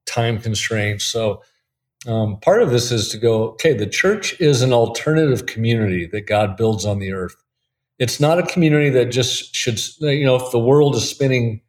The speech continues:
clockwise, the church should be spinning counterclockwise. So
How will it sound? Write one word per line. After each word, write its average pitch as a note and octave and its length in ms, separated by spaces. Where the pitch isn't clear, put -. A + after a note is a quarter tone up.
clockwise, G#2+ 800
the B2 100
church F#3 300
should D3 180
be C3+ 80
spinning B2 420
counterclockwise. A2 880
So C3+ 600